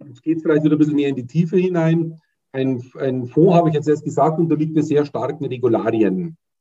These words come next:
von Gesetzesgebungen her und so weiter. Er kann also nur bestimmte Größenordnungen von einzelnen Werten in seinem Portfolio mit drinnen haben. Und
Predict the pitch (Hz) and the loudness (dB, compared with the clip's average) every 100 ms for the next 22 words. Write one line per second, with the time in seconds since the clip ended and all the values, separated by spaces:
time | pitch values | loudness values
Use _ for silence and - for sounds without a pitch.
0 | _ - 107 101 120 117 120 - 113 104 | _ -10 -8 -2 -2 -2 -8 -8 -6 -2
1 | 107 104 107 110 123 117 107 92 90 113 | -2 0 0 0 -2 -4 -4 -2 -2 -2
2 | 98 - 117 127 113 123 117 117 151 160 | -4 -4 -4 -2 0 -2 -4 -2 2 4
3 | 160 170 165 160 - _ _ - 123 143 | 6 6 6 2 -8 _ _ -8 -2 0
4 | 151 135 127 127 131 123 120 - 104 113 | 0 -2 -4 -4 -4 -4 -4 -4 -2 -4
5 | 117 120 107 101 110 - 135 - 139 139 | -2 -4 -2 0 -2 -2 -8 -8 -6 -4
6 | 120 113 117 113 104 - - 104 104 101 | -4 -2 -2 -2 -6 -6 -4 0 0 0
7 | 98 110 110 85 - 117 120 | -2 0 0 -2 -4 -4 -8